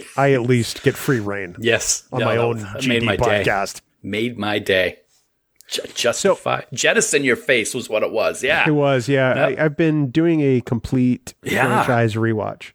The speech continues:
Speaker 2: Whew.
Speaker 1: And I, um, I watched a couple during lunch today, and then I, I knew, knowing my wife was gonna be late today, I queued up some more.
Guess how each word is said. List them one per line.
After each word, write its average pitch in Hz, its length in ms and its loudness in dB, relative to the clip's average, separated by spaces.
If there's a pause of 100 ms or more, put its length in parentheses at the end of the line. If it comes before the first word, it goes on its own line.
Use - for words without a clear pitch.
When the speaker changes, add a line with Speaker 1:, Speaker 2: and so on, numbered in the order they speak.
(180)
Speaker 2:
Whew. 320 240 2 (460)
Speaker 1:
And 113 840 0 (180)
I, 117 200 -4
um, 110 640 -8 (120)
I 127 60 0
watched 135 240 4
a 135 60 2
couple 131 220 2
during 127 220 2
lunch 123 300 0
today, 117 180 2
and 113 100 2
then 117 120 0
I, 110 220 -2 (160)
I 120 80 -4
knew, 123 260 4
knowing 123 320 4
my 117 80 6
wife 117 240 4
was 113 100 -2
gonna 113 140 0
be 110 60 0
late 110 200 0
today, 110 220 -4
I 107 40 -2
queued 113 240 -2
up 110 120 -4
some 117 160 -6
more. 113 300 -4